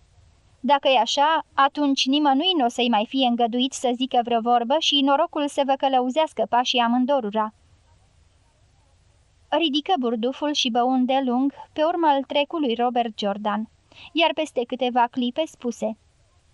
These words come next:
„Numai o vorbă încă, inglez. Câte vrei.” „Am iubit-o mult pe Maria, și eu.”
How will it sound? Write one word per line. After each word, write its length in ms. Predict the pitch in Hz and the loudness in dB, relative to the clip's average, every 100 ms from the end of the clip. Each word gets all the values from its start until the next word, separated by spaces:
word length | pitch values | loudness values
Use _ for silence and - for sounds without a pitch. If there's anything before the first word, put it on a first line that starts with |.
| _ _ - _ - | _ _ -20 _ -8
„Numai 380 | 320 403 381 349 | -4 2 4 4
o 40 | |
vorbă 300 | 330 330 233 | 4 0 2
încă, 280 | 214 220 240 | 0 0 0
inglez. 680 | 240 240 240 226 196 - - _ _ _ | 0 0 0 0 -4 -8 -20 _ _ _
Câte 220 | - 403 403 381 | -6 -2 0 0
vrei.” 340 | 233 196 214 _ _ _ _ _ _ _ _ _ _ _ | -2 -2 -8 _ _ _ _ _ _ _ _ _ _ _
„Am 220 | - 339 339 | 0 2 2
iubit-o 380 | 294 359 349 339 | -2 -2 0 0
mult 280 | 381 302 | 0 -4
pe 160 | - 226 | -2 0
Maria, 480 | 226 220 220 214 226 | 2 0 0 -2 0
și 220 | - 349 311 | -2 0 -2
eu.” 200 | 208 214 | -2 -6